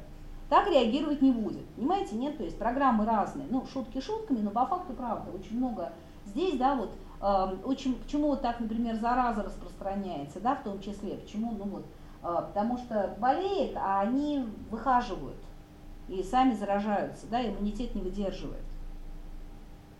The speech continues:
Вот. То есть, соответственно, да, вот такая тема, ну, достаточно обидная. Значит, и тем не менее, да, мимикрия тоже, в общем, вполне себе у красных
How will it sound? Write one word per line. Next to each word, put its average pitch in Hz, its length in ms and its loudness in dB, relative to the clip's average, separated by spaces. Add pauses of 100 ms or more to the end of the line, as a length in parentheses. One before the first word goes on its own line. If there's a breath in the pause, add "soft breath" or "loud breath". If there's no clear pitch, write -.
(640)
Вот. 185 400 -4 (520 loud breath)
То 196 80 -6
есть, 202 100 -2
соответственно, 233 640 0
да, 262 160 4
вот 202 160 -4
такая 208 440 -2
тема, 208 400 -6 (100)
ну, 196 160 -8 (320)
достаточно 175 600 -8
обидная. 190 480 -6 (640 loud breath)
Значит, 269 380 0
и 320 60 -4
тем 440 240 -2
не 392 80 -2
менее, 254 360 2
да, 381 80 0
мимикрия 339 540 0
тоже, 294 260 0
в 247 100 0
общем, 269 240 -2
вполне 254 400 2
себе 226 200 -4
у 214 60 -2
красных 240 420 -4